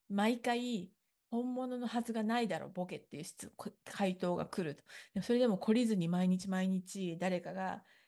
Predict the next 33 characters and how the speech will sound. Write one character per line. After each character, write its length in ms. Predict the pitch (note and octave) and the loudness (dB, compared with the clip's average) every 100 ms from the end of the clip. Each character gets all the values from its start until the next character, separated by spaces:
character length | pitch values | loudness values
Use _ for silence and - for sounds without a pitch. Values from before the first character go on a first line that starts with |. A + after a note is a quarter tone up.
| _ | _
「こ 100 | G#3 | -2
れ 80 | G3 | 0
本 220 | F#3+ G3+ | 2 2
物？」 200 | A3 B3 | 2 2
っ 100 | D4 - | -2 -8
て 80 | - - | -20 -14
書 60 | |
い 80 | - | -14
て、 440 | - D#4 C#4+ - - _ _ _ | -8 -4 -4 -6 -12 _ _ _
「本 140 | - G#3 | -4 -2
物 160 | G3 F#3+ | 0 2
な 100 | F#3 | 2
わ 100 | F#3 | 0
け 100 | F3 | 0
な 140 | F#3 | 0
い 40 | |
だ 80 | F3 | 0
ろ、 80 | F3 | -4
ボ 100 | F3+ | -8
ケ」 80 | - | -10
っ 20 | |
て 200 | - D3 | -10 -10
か-、 180 | - - _ _ G#3 F3+ | -10 -16 _ _ -8 -2
ず 140 | F#3 A3 | 4 4
ー 140 | B3 B3 | 4 2
っ 40 | |
と 120 | F#3 | 0
行 120 | F#3 | 0
わ 200 | G3 F#3+ | 0 0
れ 100 | G3 | -2
て 120 | F#3+ G3+ | -4 -8
い 100 | - | -2
て、 340 | F#4+ B3+ G3 | 0 2 0